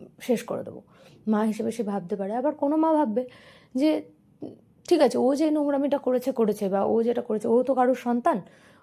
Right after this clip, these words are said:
ভগবান ওকে দেখে নেবে, আমি আমার মেয়ের আত্মার শান্তি কামনা করি,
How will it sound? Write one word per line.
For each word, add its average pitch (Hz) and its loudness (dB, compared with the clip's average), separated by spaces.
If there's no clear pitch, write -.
ভগবান 269 2
ওকে 208 -2
দেখে 185 -4
নেবে, 185 -10
আমি 226 2
আমার 220 0
মেয়ের 214 0
আত্মার 202 -6
শান্তি 208 -6
কামনা 226 -2
করি, 302 -2